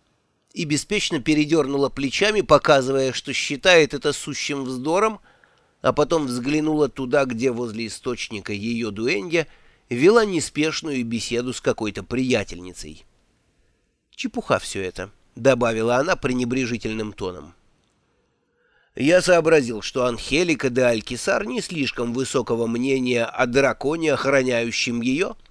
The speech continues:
равно как и о рекомендациях лекарей, которые своими кровопусканиями и снадобьями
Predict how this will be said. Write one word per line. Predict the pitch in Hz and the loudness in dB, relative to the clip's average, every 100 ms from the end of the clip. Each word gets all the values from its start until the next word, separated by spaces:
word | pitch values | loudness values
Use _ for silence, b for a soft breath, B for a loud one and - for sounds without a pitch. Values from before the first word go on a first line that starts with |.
| _ _ - | _ _ -6
равно | 104 143 131 117 113 | 2 6 6 4 -2
как | - 117 120 | 2 2 2
и | |
о | 110 | 0
рекомендациях | 113 113 131 135 135 120 104 110 104 | 0 0 0 0 0 0 -2 -6 -4
лекарей, | 131 165 220 254 262 226 b b b | 2 2 2 -2 -6 -8 b b b
которые | 180 165 165 143 127 | 2 4 4 2 0
своими | - 147 151 135 123 | 0 2 2 2 0
кровопусканиями | 113 135 131 113 139 - 165 131 113 110 107 | 0 2 0 0 -6 2 4 4 2 -4 -4
и | - 139 | -6 -8
снадобьями | - 208 269 190 131 131 123 | -4 -2 0 0 0 0 -2